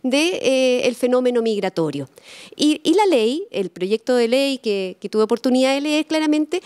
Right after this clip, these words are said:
tiene un espíritu más bien que apunta a la interculturalidad, lo cual me parece bastante adecuado, pero bueno, también hay que discutirlo, pero en este momento hay una disociación entre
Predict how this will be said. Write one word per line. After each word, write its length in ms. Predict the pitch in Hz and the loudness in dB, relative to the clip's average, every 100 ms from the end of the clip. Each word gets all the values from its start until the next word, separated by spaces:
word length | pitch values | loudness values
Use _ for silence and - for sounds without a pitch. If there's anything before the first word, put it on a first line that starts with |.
| - - | -12 -6
tiene 200 | - 311 | 0 2
un 80 | 330 | 2
espíritu 400 | 330 311 311 320 | 0 2 2 2
más 160 | 320 294 | 0 2
bien 180 | 311 | 0
que 80 | 311 | 0
apunta 360 | 302 302 294 311 | -2 0 2 2
a 20 | |
la 140 | 277 - | 0 0
interculturalidad, 1000 | 285 294 294 302 285 311 311 311 285 311 | -2 0 -2 -4 -4 -4 -2 -2 0 0
lo 100 | 302 | 0
cual 200 | 262 262 | 0 0
me 120 | 262 | 0
parece 720 | 247 240 240 262 247 - - - | 2 0 2 0 0 -2 -6 -6
bastante 380 | - 208 214 | -4 -2 0
adecuado, 600 | 269 330 359 370 339 349 359 | 2 2 2 0 0 -2 -2
pero 240 | 311 - | -2 0
bueno, 240 | 320 285 | 0 -2
también 340 | - - 262 269 | -2 -2 0 0
hay 120 | 277 | 0
que 120 | 262 | -2
discutirlo, 600 | 254 240 254 277 269 294 359 - - - | -2 -2 -4 -2 0 -2 -4 -12 -18 0
pero 300 | 302 330 - | 2 2 0
en 100 | 277 | 0
este 120 | 294 | 2
momento 260 | 285 285 | 0 0
hay 80 | 294 | 2
una 120 | 277 | 2
disociación 680 | 269 254 254 240 226 330 359 - | 2 -2 -4 -6 -4 0 0 2
entre 480 | 262 226 - 147 | 0 0 -4 -8